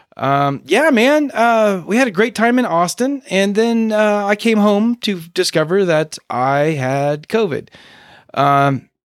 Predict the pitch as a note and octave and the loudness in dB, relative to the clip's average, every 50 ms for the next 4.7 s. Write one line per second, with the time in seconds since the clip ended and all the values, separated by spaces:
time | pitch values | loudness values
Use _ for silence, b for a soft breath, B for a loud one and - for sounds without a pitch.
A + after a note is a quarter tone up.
0 | _ _ _ _ _ _ _ _ _ _ _ _ _ _ _ _ _ - A#3+ B3+ | _ _ _ _ _ _ _ _ _ _ _ _ _ _ _ _ _ 0 0 0
1 | B2 C3 G#3+ C4 C4 C4+ - - C4+ D4 D4+ C#4 C#4+ B3 - - A#3+ A3 D#3+ C3 | 0 0 0 -2 -4 -6 -4 -2 0 0 2 2 2 2 2 2 2 4 4 4
2 | A#2 A#2 A#2 C3 C3 B2+ B2 A#2+ A2+ - C3 C3 A#2+ B2 A#2+ A#2 A2+ C3 D3 D3 | 2 2 0 0 0 0 0 -2 -4 -4 -6 -2 -2 0 0 0 0 0 0 2
3 | C#3+ C#3 C#3+ C#3 C#3 D3 C#3+ C3 B2+ B2 A#2+ A#2+ A#2 - - A2+ A2 G#2+ G#2+ G#2 | 2 2 0 0 0 0 0 2 2 2 2 0 -2 -4 -4 -2 -2 -2 -2 -2
4 | - G#2 A2 A2 G#2 G2+ F#2+ F#2 - - E2+ D#2 D2 - | -4 -4 -4 -4 -4 -4 -6 -6 -8 -10 -12 -12 -12 -16